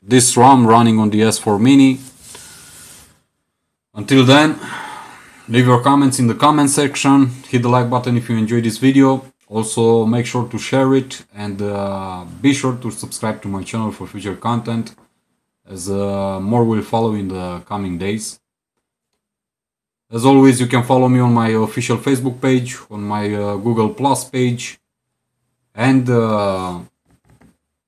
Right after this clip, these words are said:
if you have any issues, any problems, make sure you leave a comment in the comment section, and I will try to, to get back as soon as possible to you. Thank you guys for watching.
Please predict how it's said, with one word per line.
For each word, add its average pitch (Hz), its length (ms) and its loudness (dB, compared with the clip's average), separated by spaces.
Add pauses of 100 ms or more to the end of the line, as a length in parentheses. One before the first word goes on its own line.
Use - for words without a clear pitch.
(140)
if 120 160 -6
you 120 100 0
have 120 200 2
any 120 300 2
issues, 120 280 -4
any 110 180 -2
problems, 110 760 -2 (920)
make 113 240 0
sure 101 380 -2
you 90 600 -8 (300)
leave 107 160 -4
a 101 60 -2
comment 113 340 0
in 104 80 -4
the 95 80 -4
comment 113 320 0
section, 101 400 -6
and 95 160 -8
I 92 100 -8
will 87 100 -10
try 98 260 -10
to, 95 320 -10
to 90 160 -16
get 92 240 -6
back 101 220 -10
as 90 80 -12
soon 98 140 -10
as 90 100 -12
possible 87 380 -12
to 82 120 -20
you. 82 120 -20 (1700)
Thank 131 200 2
you 123 80 4
guys 131 240 6
for 120 160 4
watching. 147 600 4